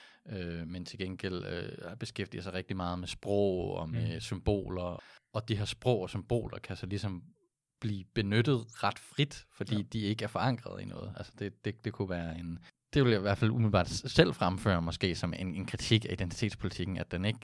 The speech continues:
Speaker 1: den ikke, hvis den ikke har den der forankring i, i, i, i en anden form for klassekamp, et eller andet universelt mål om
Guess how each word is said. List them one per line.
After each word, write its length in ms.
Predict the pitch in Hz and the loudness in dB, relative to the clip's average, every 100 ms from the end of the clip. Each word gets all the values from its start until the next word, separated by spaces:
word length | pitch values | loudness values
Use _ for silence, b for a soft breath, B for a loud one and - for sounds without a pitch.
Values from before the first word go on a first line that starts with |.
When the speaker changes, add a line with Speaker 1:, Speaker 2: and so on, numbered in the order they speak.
| - | -2
Speaker 1:
den 140 | 95 | 0
ikke, 120 | 107 | 0
hvis 160 | 104 98 | 0 2
den 100 | 104 | 2
ikke 180 | 107 - - | 2 -4 -8
har 260 | 101 131 98 | 4 4 6
den 160 | 101 | 2
der 100 | 95 | 2
forankring 600 | - - 107 110 110 92 | 0 2 2 4 2 0
i, 160 | 92 - | -2 -6
i, 80 | - | -8
i, 380 | - 113 117 113 - | -8 -8 -10 -10 -6
i 80 | 95 | -4
en 140 | 87 | -4
anden 140 | 92 | -6
form 120 | - 98 | -6 -6
for 80 | |
klassekamp, 640 | - 110 101 113 - 98 85 | -4 0 2 2 0 0 0
et 40 | |
eller 140 | 92 90 | -2 -2
andet 160 | 90 | -2
universelt 600 | 98 92 82 - 104 - | -2 -2 -2 2 0 2
mål 280 | 98 95 87 | 2 2 2
om 180 | 80 78 | -2 -6